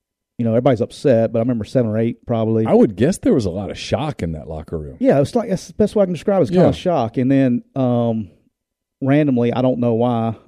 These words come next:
Speaker 1: um, I do remember leaving the locker room, um, and my son, Jackson, who's now a freshman, I remember him being very upset 'cause, you know, the family comes in, um,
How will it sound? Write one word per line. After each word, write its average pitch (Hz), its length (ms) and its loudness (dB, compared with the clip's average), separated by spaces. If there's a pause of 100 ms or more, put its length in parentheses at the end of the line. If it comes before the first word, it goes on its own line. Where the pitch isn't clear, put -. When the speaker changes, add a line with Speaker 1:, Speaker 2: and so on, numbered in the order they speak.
(120)
Speaker 1:
um, 104 680 -6
I 123 120 -6
do 123 180 0
remember 117 360 0
leaving 120 420 0
the 101 80 -6
locker 113 300 -2
room, 98 380 -6 (1000)
um, 104 420 -6
and 120 180 -2
my 107 160 -2
son, 110 440 -4
Jackson, 104 500 -4
who's 107 180 -4
now 104 440 -4
a 113 60 -10
freshman, 104 460 -4
I - 40 -8
remember 110 280 -4
him 107 220 -6
being 98 280 -8
very 107 420 0
upset - 680 -8 (120)
'cause, 98 200 -8
you 127 100 -6
know, 107 60 -4
the 101 100 -8
family 110 320 -4
comes 104 320 -4
in, 104 360 -6 (420)
um, 95 560 -10